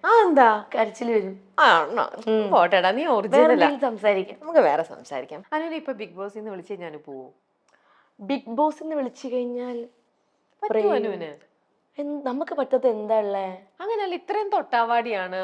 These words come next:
Speaker 2: അത്
Speaker 1: അപ്പൊ
Speaker 2: ഇപ്പം പറഞ്ഞിട്ട് കാര്യമില്ലല്ലോ. ഇപ്പൊ ബിഗ് ബോസിൽ പോയി കഴിഞ്ഞു കഴിഞ്ഞാല് അവിടെ ഇപ്പം, ഏം, നമ്മൾ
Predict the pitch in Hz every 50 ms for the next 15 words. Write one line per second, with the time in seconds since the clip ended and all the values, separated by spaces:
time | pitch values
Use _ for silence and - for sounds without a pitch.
0 | 185 190 185 180 196 311 359 392 381 349 415 415 294 277 262 254 247 240 220 233
1 | 226 226 220 220 208 208 202 202 185 175 175 175 175 175 175 175 202 226 226 202
2 | 220 185 185 202 220 220 240 220 247 240 220 233 226 220 220 214 214 214 214 214
3 | 208 208 214 220 - - - - - - - 196 190 196 208 208 202 - 202 202
4 | 196 202 196 - - - - _ 185 196 190 190 196 190 196 196 196 - - -
5 | 214 220 220 240 262